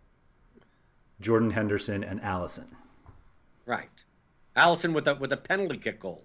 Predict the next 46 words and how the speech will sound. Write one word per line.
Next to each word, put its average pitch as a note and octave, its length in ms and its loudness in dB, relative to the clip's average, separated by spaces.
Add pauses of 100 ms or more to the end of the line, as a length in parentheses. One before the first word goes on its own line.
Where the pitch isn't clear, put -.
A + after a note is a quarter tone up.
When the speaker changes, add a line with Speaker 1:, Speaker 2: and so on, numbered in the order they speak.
(100)
Speaker 1:
Yeah. C#3 200 4
<laughs> - 1000 8 (2500)
Speaker 2:
That F#3+ 120 8
almost B3+ 340 8
happened D4 380 4
last G3 320 4
week. C3+ 240 -6
Speaker 1:
It B2 160 0
didn't B2 240 4
almost G2 300 -6
happen. D#2+ 480 -12 (580)
Speaker 2:
Well, E3+ 140 6
I F3+ 60 8
mean, F3 120 2
they E3+ 80 2
got D#3+ 160 6
a C#3 40 2
penalty. F3 400 4
Speaker 1:
They C3 60 10
got B2 200 10
a A#2+ 40 6
penalty, G2 560 -4
yeah. F2 180 -10 (220)
Speaker 2:
Right. A#2 360 0
And, A#2+ 240 -6
"Oh, D4 460 6
is G4 120 0
Ederson G#4 460 0
gonna G#4+ 200 0
take F#4 320 -4
it?" D#4 160 -8
I F#3 120 2
saw A3+ 220 4
in F3+ 80 4
the D3+ 60 -2
Discord. D#3 680 -6 (160)
Speaker 1:
Yeah. D#3 140 -10
Speaker 2:
No, E3 180 0
of A#2+ 180 -10
course C#3 300 -2
not. A2+ 220 -4
Speaker 1:
No. - 40 -6
Speaker 2:
What F#3+ 120 6
are - 20 2
you, B2+ 100 2
stupid? F#3+ 680 2